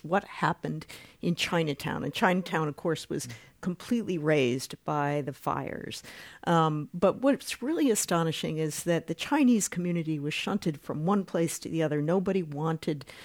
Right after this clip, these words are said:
Speaker 1: that group of people camping near them. They were treated terribly. Um, yet they also had the foresight to think about where they were gonna rebuild very
Speaker 2: Mm-hmm.
Speaker 1: quickly and very smart about how they made that happen and ended up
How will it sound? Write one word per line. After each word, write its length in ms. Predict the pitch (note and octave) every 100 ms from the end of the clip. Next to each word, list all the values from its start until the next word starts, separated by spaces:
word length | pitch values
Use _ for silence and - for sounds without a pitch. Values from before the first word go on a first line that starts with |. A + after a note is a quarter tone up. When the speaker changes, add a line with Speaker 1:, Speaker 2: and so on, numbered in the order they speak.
| -
Speaker 1:
that 160 | F3+ F3
group 240 | - F3
of 60 | E3+
people 360 | - - E3 - _ -
camping 600 | - F#3+ G3 F3+ D#3+ D3+
near 220 | D3+ C#3+
them. 300 | C#3 C#3 C#3
They 80 | -
were 100 | -
treated 480 | - A#3+ G#3 E3+ -
terribly. 840 | - A#3 B3 B3 G#3+ D#3+ - E3+ - - - - -
Um, 400 | F#3 E3+ E3+ F3
yet 440 | - F3+ C4 B3 -
they 320 | G#3 A#3 D4 B3
also 580 | G#3 C4 C4 - E3
had 460 | D3 G3 G3 F#3+ E3+
the 60 | E3
foresight 840 | - A#3 C#4 B3+ - D#3 D3+ -
to 100 | -
think 360 | - C#4+ - A3+
about 420 | - D#3 D3 - - - -
where 360 | D#3+ F3 F#3 E3+
they 140 | D#3+
were 120 | D3+
gonna 220 | C#3+ D#3 C#3+
rebuild 580 | D3 D3 D3 C3+ - - _ -
very 300 | E3+ D#3+ D#3
Speaker 2:
Mm-hmm. 60 |
Speaker 1:
quickly 440 | - D#3 D3 C#3+ -
and 300 | E3+ E3 - - _ - - -
very 460 | A3+ B3 A#3 G#3+ F3
smart 500 | - G3+ F#3 E3 -
about 300 | D3+ D3+ D3
how 260 | - F3 E3
they 160 | D#3
made 260 | D3+ D#3+ D3
that 140 | D#3+
happen 480 | D#3+ B3+ F4+ - D3+
and 180 | D#3 F3
ended 240 | - G#3+ G3+
up 120 | F3+